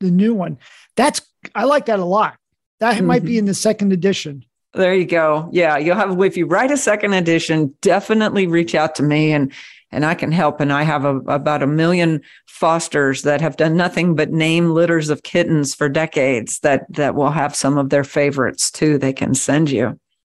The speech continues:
Speaker 2: That's
Speaker 1: Well, we
Speaker 2: fun.
Speaker 1: broke, we, we broke down the book in subjects. So you mentioned food.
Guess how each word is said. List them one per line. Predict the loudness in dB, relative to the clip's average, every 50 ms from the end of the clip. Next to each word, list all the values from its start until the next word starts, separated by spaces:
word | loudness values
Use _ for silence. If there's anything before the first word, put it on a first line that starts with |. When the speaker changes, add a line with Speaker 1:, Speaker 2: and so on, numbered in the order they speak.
| _
Speaker 2:
That's | -2 -2 -2 -2 -4 -4
Speaker 1:
Well, | -2 0 2 2
we |
Speaker 2:
fun. | 0 0
Speaker 1:
broke, | 0 0 0 0 -2 -6 -12 -4
we, | 0 2 2 2 0 -4 _ _ -2
we | 0 0
broke | 2 2 0 0 0
down | 0 0 0 2
the | 0 0
book | 0 0 -2 0 0
in | -2 -2 -2
subjects. | -4 -6 -4 0 0 0 0 0 -2 -8 -10 -12 -12 -10 -4
So | 0 2 2 2 0 0
you | 0 0 2
mentioned | 2 2 0 0 -2 -4 -6 -6
food. | -2 0 2 2 2 0